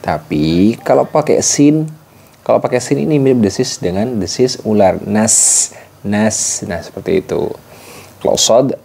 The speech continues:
nas, nas. Kalau zai, naz, naz. Jadi berbeda, teman-temannya. Itu yang perlu kita perhatikan.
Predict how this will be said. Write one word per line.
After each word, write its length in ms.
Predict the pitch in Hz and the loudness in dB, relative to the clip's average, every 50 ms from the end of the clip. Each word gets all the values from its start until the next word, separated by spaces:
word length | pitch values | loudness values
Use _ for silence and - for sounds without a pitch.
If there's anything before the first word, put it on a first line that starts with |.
| _ _ | _ _
nas, 580 | 110 101 104 110 117 - - - - - - - _ _ | -6 -2 -2 0 0 -2 -4 -6 -6 -8 -12 -14 _ _
nas. 640 | 92 92 101 110 117 - - - - - - - - - - - - _ - - | -4 0 2 2 2 0 -2 -2 -2 -4 -4 -6 -12 -20 -20 -20 -20 _ -18 -4
Kalau 160 | - 95 90 95 | 0 2 2 4
zai, 320 | 95 104 117 120 117 - - - - | 4 4 4 4 4 0 -4 -8 -4
naz, 540 | 107 110 113 117 120 110 101 95 98 - - _ - | 0 2 2 2 2 2 0 -2 -6 -8 -12 _ -8
naz. 560 | 98 95 101 104 107 107 101 95 90 90 - - _ _ | -4 -2 0 2 2 2 0 0 -2 -6 -8 -12 _ _
Jadi 160 | - 107 104 127 | -4 0 2 2
berbeda, 400 | 123 110 87 78 90 82 85 82 | 2 2 2 0 -2 -2 -2 -2
teman-temannya. 640 | 80 82 85 80 82 78 78 78 76 - - - - - - - - - - - - - | -2 -4 -6 -6 -6 -6 -6 -8 -8 -8 -10 -12 -14 -20 -20 -20 -20 -20 -20 -20 -8 -6
Itu 160 | - 104 110 | -2 2 4
yang 240 | 120 127 120 113 107 | 4 4 4 2 0
perlu 320 | 101 90 85 90 101 104 | 0 0 0 0 -2 -2
kita 320 | - 98 - - 82 90 - | -4 -8 -8 -8 -8 -8 -8
perhatikan. 800 | - - - - - - - - - - - 71 - 127 120 | -12 -12 -12 -12 -12 -12 -12 -14 -8 -6 -6 -6 -6 -8 -12